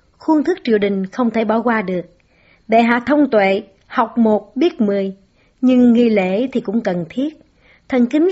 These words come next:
xin người, hãy vì thần dân mà gắn gỏi." "Ừ, thì ta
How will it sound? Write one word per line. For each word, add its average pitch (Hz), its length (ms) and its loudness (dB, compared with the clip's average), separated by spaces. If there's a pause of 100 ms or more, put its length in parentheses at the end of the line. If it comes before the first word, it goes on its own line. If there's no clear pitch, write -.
xin 294 120 4
người, 208 320 2 (120)
hãy 277 220 0
vì 220 160 4
thần 190 340 -4
dân 226 300 2
mà 175 120 -2
gắn 202 300 -6
gỏi." 202 380 -4 (840)
"Ừ, 214 400 -2
thì 180 100 -4
ta 220 120 -4